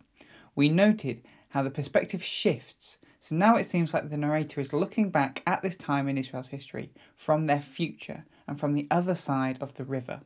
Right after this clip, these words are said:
We read as Moses recapped how the Israelites got here from Egypt, reminding the people where they've come from and what God has done. He then moved on to his sermons, challenging the Israelites to avoid idolatry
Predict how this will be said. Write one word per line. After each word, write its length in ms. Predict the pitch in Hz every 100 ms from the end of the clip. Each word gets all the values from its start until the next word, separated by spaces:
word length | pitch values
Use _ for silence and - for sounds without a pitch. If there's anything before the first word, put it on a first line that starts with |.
| _
We 140 | 160 165
read 260 | 190 165
as 180 | 143 135
Moses 360 | 156 160 156 139
recapped 480 | 160 175 - 127 -
how 240 | 160 180
the 100 | 190
Israelites 360 | 175 165 151 -
got 200 | 170 165
here 140 | 180
from 180 | - 151
Egypt, 460 | 143 139 139 - _ - - -
reminding 460 | 147 156 170 196 180
the 80 |
people 320 | 165 147 139 127
where 320 | 127 147 160
they've 180 | 175 175
come 200 | 139 127
from 180 | 127
and 160 | 127 127
what 220 | 127 131
God 320 | 127 123 123 - _ _ _
has 160 | - 120
done. 360 | 135 131 131 _ _ - - -
He 80 | 165
then 220 | 180 196
moved 240 | 202 214 196
on 160 | 190
to 100 | 175
his 240 | 139 151 -
sermons, 640 | 143 135 131 113 - - -
challenging 380 | 190 214 202
the 100 | 185
Israelites 340 | 170 160 151 156
to 80 | -
avoid 440 | 143 135 151 190 202
idolatry 760 | 190 175 135 - - 131 143